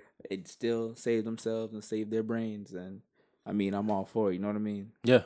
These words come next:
Speaker 1: And
Speaker 2: real
Speaker 1: do
Speaker 2: talk.
Speaker 1: something else. You just use it, use the opportunity, use the money, use the influence, and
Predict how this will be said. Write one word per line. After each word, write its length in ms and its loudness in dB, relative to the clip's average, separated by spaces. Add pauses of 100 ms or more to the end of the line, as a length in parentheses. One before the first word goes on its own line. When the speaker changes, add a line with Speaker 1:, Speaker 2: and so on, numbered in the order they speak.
(120)
Speaker 1:
And 80 0
Speaker 2:
real 80 6
Speaker 1:
do 80 2
Speaker 2:
talk. 100 6
Speaker 1:
something 260 2
else. 300 -6
You 80 -8
just 180 -12
use 240 0
it, 160 2
use 220 -2
the 60 0
opportunity, 520 -4
use 160 -6
the 80 -6
money, 260 -4
use 200 -6
the 120 -8
influence, 600 -6
and 220 -8